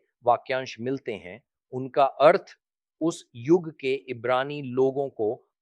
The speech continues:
परंपरा से समझ में आया होगा। लेकिन जब इसे अधिक शाब्दिक रूप से लिया जाता है, क्योंकि इसके इच्छित अर्थ की परंपरा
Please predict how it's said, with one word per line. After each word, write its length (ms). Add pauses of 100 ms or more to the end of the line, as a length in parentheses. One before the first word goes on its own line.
परंपरा 540
से 160
समझ 320
में 120
आया 200
होगा। 300 (540)
लेकिन 300
जब 200
इसे 200
अधिक 400
शाब्दिक 560
रूप 180
से 180
लिया 300
जाता 440
है, 100 (500)
क्योंकि 300
इसके 240 (180)
इच्छित 420 (140)
अर्थ 180 (140)
की 80
परंपरा 720